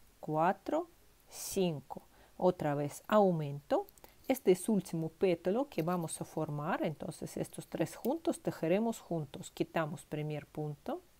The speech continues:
Doy la vuelta a estos dos puntos. Tejo dos puntos juntos y este punto paso por encima.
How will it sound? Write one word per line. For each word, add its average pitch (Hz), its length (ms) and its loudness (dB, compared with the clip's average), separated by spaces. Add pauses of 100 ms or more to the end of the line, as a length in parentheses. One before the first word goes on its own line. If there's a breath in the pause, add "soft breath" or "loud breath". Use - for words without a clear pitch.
(640 loud breath)
Doy 165 320 2
la 151 160 0
vuelta 147 420 -2
a 139 60 -2
estos 139 360 -8
dos 160 240 -2
puntos. 156 800 -4 (1600)
Tejo 156 340 0
dos 143 240 -6
puntos 151 460 -6
juntos 185 800 -4
y 165 120 0
este 156 280 -6
punto 330 500 -2 (180)
paso 190 580 0
por 180 520 0 (100)
encima. 160 680 -4